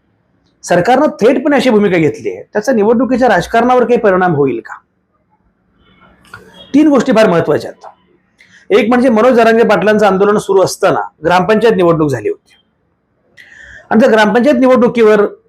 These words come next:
या मनोज जरांगे पाटलांच्या आंदोलनाचा काही परिणाम झाला होता असं काही दिसलं नाही.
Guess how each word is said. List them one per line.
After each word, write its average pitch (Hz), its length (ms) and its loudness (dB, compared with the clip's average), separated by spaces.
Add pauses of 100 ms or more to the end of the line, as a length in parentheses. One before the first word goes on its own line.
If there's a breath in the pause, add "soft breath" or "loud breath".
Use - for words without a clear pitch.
(180)
या 180 220 0
मनोज 190 240 0
जरांगे 190 260 2
पाटलांच्या 175 440 0
आंदोलनाचा 165 460 0
काही 190 240 -2
परिणाम 175 360 0
झाला 156 220 0
होता 151 300 0
असं 151 160 -4
काही 170 140 -2
दिसलं 147 320 -2
नाही. - 120 -16